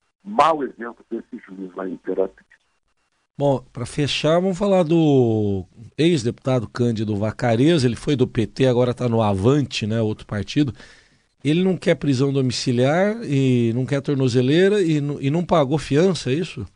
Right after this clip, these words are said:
Speaker 1: Pois é, foi cobrada, o, o juiz Sérgio Moro deu uma fiança pra ele, cinco dias pra pagar,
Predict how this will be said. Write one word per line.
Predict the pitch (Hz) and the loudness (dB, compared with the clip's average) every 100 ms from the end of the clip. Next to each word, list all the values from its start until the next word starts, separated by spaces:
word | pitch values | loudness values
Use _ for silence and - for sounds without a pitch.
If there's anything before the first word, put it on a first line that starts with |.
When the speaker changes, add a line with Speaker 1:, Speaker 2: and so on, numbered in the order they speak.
| _ _ _ _ _ - _ | _ _ _ _ _ -20 _
Speaker 1:
Pois | - 160 131 | 2 4 4
é, | 107 | 0
foi | - 107 | 0 -4
cobrada, | 117 117 123 127 131 107 _ _ _ _ _ | 0 2 2 0 -2 -4 _ _ _ _ _
o, | 101 - | -20 -20
o | 104 92 - - | -20 -20 -20 -10
juiz | 107 - | -8 -2
Sérgio | 117 110 | -2 0
Moro | 127 117 120 | 0 0 0
deu | 127 | 0
uma | 120 | 0
fiança | - 110 104 - | -2 -4 -4 -6
pra | 104 110 | -4 -4
ele, | 127 - | -4 -4
cinco | 127 - | -8 -6
dias | 117 104 110 | -2 0 0
pra | - | -2
pagar, | - 127 117 107 123 | 0 0 0 -2 -2